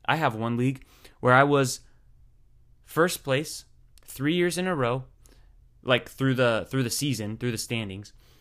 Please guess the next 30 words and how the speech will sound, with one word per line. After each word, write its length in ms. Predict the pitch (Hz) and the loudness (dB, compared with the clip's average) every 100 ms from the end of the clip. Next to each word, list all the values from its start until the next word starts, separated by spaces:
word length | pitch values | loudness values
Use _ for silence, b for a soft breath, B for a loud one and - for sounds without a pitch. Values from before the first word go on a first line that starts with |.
| b b | b b
I 60 | 127 | -4
had 160 | 135 | -2
the 60 | 120 | -2
best 260 | 120 160 | -2 0
record 320 | 156 143 147 135 | -2 -2 -4 -4
three 180 | 139 | -4
years 180 | 139 131 | -2 -2
in 100 | 131 | -2
a 60 | 123 | 0
row, 260 | 117 117 - | 0 0 -2
and 220 | 143 147 | -2 0
I 40 | 147 | 0
had 160 | 143 | -2
the 80 | 123 | 0
most 280 | 120 139 135 | 0 0 -2
points 280 | 156 156 - | -8 -4 -4
fielded 420 | 131 135 147 117 | -2 -2 -2 -2
by 160 | 127 | 0
at 160 | 127 - | 2 0
least 380 | 120 170 185 - | -4 -2 -4 -4
a 100 | 131 | -4
two 360 | 127 - 180 185 | -4 -4 -2 -2
hundred 440 | 143 156 156 147 | -2 -4 -4 -6
point 400 | - 156 160 120 | -4 -2 0 -2
gap 420 | 101 127 - - - B B | 0 2 0 8 8 B B
over 240 | 135 131 | 2 2
the 100 | 127 | 0
second 320 | 120 131 117 - | -4 -4 -4 -4
place 220 | 127 117 | -4 -4
person. 400 | - 117 101 | -4 -4 -6